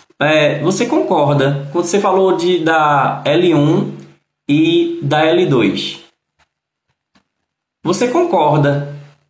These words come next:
que o, pra quem fala português, o inglês, ele parece ser mais difícil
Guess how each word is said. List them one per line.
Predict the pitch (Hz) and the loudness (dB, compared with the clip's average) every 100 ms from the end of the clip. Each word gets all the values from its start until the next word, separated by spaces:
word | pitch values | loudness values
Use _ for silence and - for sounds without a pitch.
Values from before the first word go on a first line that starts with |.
| _ _ - | _ _ -6
que | 185 175 147 - | 0 2 0 -2
o, | 160 180 180 170 160 - - | 0 2 4 4 2 0 -2
pra | 170 - | -2 -2
quem | 208 | -2
fala | - 196 196 | 0 0 0
português, | - 185 202 160 131 104 - - - _ _ _ _ _ - _ _ _ _ _ _ _ _ _ _ _ _ _ - | -2 -4 -2 0 0 0 -4 -8 -16 _ _ _ _ _ -20 _ _ _ _ _ _ _ _ _ _ _ _ _ -2
o | 202 208 190 151 - - - - - _ _ _ _ _ _ _ _ _ _ _ _ _ _ - | 0 2 2 2 0 -2 -10 -20 -20 _ _ _ _ _ _ _ _ _ _ _ _ _ _ -4
inglês, | 240 254 185 185 196 151 117 - - - - _ _ _ _ - | 0 2 2 2 2 0 -2 -4 -10 -14 -20 _ _ _ _ -4
ele | 170 190 | -2 0
parece | 196 180 175 180 | 0 0 0 0
ser | - 196 | -2 0
mais | 180 180 208 277 277 247 | 0 0 0 0 0 2
difícil | 254 254 175 170 165 - 139 101 - | 0 0 -2 0 0 -2 -4 -4 -6